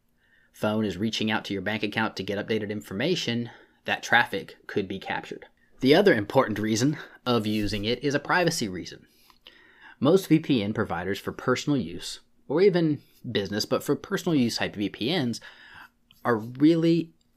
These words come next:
they advertise more geared toward privacy for people.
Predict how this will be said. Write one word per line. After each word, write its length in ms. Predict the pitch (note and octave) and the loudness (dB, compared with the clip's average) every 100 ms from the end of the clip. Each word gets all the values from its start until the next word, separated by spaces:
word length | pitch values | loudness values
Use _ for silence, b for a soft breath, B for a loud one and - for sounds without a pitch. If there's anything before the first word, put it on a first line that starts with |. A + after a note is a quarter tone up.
| - _ _ - _ - - - C3+ - _ _ | -20 _ _ -20 _ -20 -20 -12 -12 -14 _ _
they 220 | B2 B2 A#2+ | -2 2 8
advertise 760 | D3 E3 - C3+ C3 C3 - | 8 6 4 4 4 4 2
more 260 | A2 C#3 E3 | 0 2 0
geared 460 | - G#2+ A2+ A2 | 0 0 0 -2
toward 400 | - - G#2 F2 | -6 -4 -4 -4
privacy 500 | - - G2 F2+ - | -4 -2 -2 -4 -10
for 140 | - D#2+ | -10 -8
people. 360 | D2+ - - | -8 -10 -16